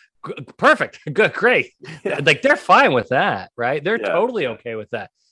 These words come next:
Speaker 1: There's no issue with them. But, you know, when you're dealing with your cardiothoracic surgeon, your C-level executive,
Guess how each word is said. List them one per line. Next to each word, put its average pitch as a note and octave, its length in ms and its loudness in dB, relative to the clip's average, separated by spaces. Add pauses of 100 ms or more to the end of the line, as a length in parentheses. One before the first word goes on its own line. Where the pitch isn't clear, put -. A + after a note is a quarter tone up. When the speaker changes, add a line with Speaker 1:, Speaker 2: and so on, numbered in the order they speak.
(280)
Speaker 1:
There's C4 180 2
no F#3+ 220 2
issue F3+ 400 -2
with A2 180 -6
them. G#2+ 320 -6 (320)
But, G3 140 -2
you F#3 60 0
know, D#3+ 100 2
when D#3+ 120 -2
you're D3 100 -4
dealing E3 280 -4
with C#3+ 160 -8
your B2+ 120 -6
cardiothoracic C3 1080 -6
surgeon, F3 640 -6 (320)
your A#2+ 100 -6
C-level B2+ 680 -2
executive, C#3 880 -4